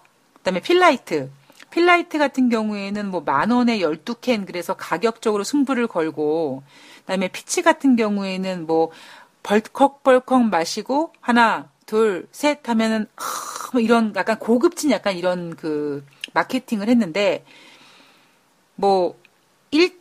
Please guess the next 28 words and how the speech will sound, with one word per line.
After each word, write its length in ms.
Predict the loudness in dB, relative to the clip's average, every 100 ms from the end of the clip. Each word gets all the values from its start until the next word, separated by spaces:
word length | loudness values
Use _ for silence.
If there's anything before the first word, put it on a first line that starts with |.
| _
뭐 300 | -6 -2 -2 0
일 220 | 2 2
차전, 440 | 2 0 4 6 6
이 80 | 4
차전 300 | 2 4 4
할 120 | 2
거 160 | 4 4
없이 320 | 4 -6 -4
필라이트가 720 | 2 6 6 4 -2 2 4
완전히 420 | 4 0 0 0
완승을 460 | 0 -2 0 0 0
했죠. 440 | -6 -6 -6 -6 -12 _ _ _ _ _ _ _ _ _ _ _ _ _ _ -20 _
근데 460 | 0 4 4 2 -8 _ _ _ -8
그 480 | -2 0 0 -4 -4
제가 480 | 2 4 4 0 -6 _ _ _
개인, 340 | 2 6 6 4
이건 280 | 4 6 6
정말 280 | 4 2 2
개인적인 1040 | 0 2 4 4 2 -2 -8 -8 -10 -14 -18 _
생각인데, 760 | 0 0 0 -4 -8 -8 -10 -20 _ _ _ -20 _
저는 320 | -4 0 2 2
이런 160 | 0
맥주 320 | 0 -2 0
같은 300 | 2 2 2
거 100 | 0
있으면은 720 | -2 -8 -8 -6 -6 -8 -10 -14 _
사실 460 | -20 -12 -6 -2 -2
제가 480 | -2 0 0 0